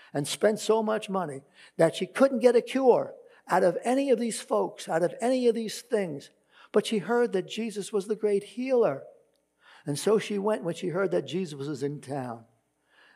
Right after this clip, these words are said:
And there was a huge crowd gathered around Jesus. And as she went, she made her way. And all of a sudden she realized that she couldn't do it by standing up. And so she had to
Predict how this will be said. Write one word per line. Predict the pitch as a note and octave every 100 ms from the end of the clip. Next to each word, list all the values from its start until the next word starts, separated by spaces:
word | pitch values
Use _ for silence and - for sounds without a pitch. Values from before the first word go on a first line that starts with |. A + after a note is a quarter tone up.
| -
And | G3+
there | G#3+ A3+
was | A3
a | A3+
huge | G#3+ A#3 B3+ B3 G3 -
crowd | - - F3+ F3+ E3+ D#3+ C#3+ B2+ B2+ - _ _ _
gathered | F3+ E3 D#3 C#3+
around | C#3+ C#3+ C3+ C3
Jesus. | - C#3 A#2+ B2 - - _ _ _
And | C#3 D3+
as | E3
she | - E3+
went, | D#3+ F3+ E3
she | - C3+
made | C3 D#3 F#3+ F#3
her | E3+
way. | E3 E3+ D3+
And | C3+
all | D3+ F3+
of | D#3
a |
sudden | C3+ F#3+ E3+
she | E3
realized | D#3 A3 F#3 D3 C#3 - - _ _ _ -
that | C3
she | -
couldn't | G3 G3 E3+
do | G#3+
it | C#3
by | C3
standing | A#2 - D#3+ D#3+ F3
up. | D#3+ -
And | B2+
so | D#3
she | C3+ D3+
had | C#3+
to | C#3+